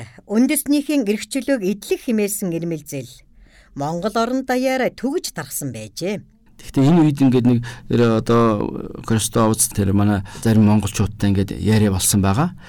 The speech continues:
Speaker 2: Тэгэхээр ер нь бол Монголын тусгаар технологийн төлөө хөдөлгөөн хаана өрнөвөл амжилтанд олох вэ гэж. За, Баргад гэдэг юм уу, Ранхайд гэдэг юм уу, за, ингээд Халахад гэдэг юм уу. Ингээд сонгож үзэхэд бол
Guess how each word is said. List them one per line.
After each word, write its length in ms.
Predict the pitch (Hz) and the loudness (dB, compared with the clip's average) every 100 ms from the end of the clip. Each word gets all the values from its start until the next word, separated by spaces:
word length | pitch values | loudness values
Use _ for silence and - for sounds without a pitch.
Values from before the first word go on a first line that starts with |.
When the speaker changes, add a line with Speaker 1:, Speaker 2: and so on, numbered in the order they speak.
| - - | -20 -4
Speaker 2:
Тэгэхээр 240 | 107 110 | 2 4
ер 60 | 151 | 6
нь 80 | 151 | 6
бол 160 | 110 | 6
Монголын 320 | 113 113 139 | 4 4 2
тусгаар 320 | 104 - 107 - | 2 -2 -4 -4
технологийн 400 | - 95 101 95 | -4 -2 -2 -2
төлөө 240 | 95 78 | -4 -4
хөдөлгөөн 320 | 95 92 92 | -6 -4 -4
хаана 320 | 98 131 156 | 0 4 4
өрнөвөл 400 | 107 98 95 - | 4 2 -2 -2
амжилтанд 480 | 98 113 - - 113 | 2 2 0 -2 0
олох 240 | 98 - 113 | 0 -2 0
вэ 160 | 160 | 0
гэж. 120 | 107 - - | 0 -8 -6
За, 320 | 95 120 120 | 0 2 2
Баргад 400 | 92 107 107 - | 2 2 2 0
гэдэг 320 | 98 - 104 | -4 -2 2
юм 160 | 95 95 | 2 0
уу, 80 | - | -4
Ранхайд 560 | 104 104 98 113 110 - | -2 0 2 4 2 2
гэдэг 220 | 98 - | -6 -2
юм 160 | 98 92 | -2 -2
уу, 80 | - | -4
за, 240 | 92 95 | -2 0
ингээд 320 | 98 101 98 | 0 -2 -2
Халахад 320 | - - 120 | -6 -2 -2
гэдэг 240 | 107 101 98 | 0 -2 -2
юм 120 | 90 | -2
уу. 60 | 98 - - - - - | -4 -12 -20 -20 -8 2
Ингээд 320 | 113 135 120 | 4 6 4
сонгож 320 | 101 104 101 | 2 0 -2
үзэхэд 320 | 98 - 101 | -4 -4 -2
бол 80 | 120 | -2